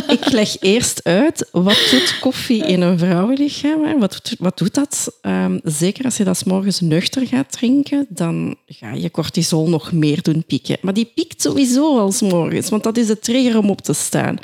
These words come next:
Speaker 1: Mhm.
Speaker 2: Dus van zodra dat onze ogen daglicht zien, gaat die cortisol omhoog. Gooi daar nog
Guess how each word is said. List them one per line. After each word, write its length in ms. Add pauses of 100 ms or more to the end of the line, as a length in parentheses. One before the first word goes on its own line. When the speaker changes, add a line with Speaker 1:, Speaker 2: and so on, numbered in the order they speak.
(140)
Speaker 1:
Mhm. 280
Speaker 2:
Dus 120
van 140
zodra 320
dat 160
onze 260
ogen 340
daglicht 460
zien, 360
gaat 380
die 80
cortisol 680
omhoog. 540 (880)
Gooi 280
daar 180
nog 180